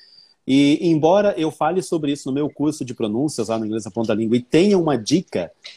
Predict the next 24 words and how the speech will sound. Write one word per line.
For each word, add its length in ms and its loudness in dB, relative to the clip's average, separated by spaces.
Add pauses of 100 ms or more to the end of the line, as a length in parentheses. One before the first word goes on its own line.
(120)
sobre 460 2
isso 320 2
no 100 0
Inglês 280 2
na 60 -6
Ponta 240 -6
da 120 -4
Língua, 220 -2
de 100 -2
graça 400 0
pra 120 -4
quem 140 -8
quiser 280 -8
ler, 280 0 (340)
né, 240 0
dá 140 4
pra 120 -2
gente 220 -4
fazer 220 0
uma 100 -2
live 280 0
falando 300 -4
sobre 280 -2
isso. 240 -6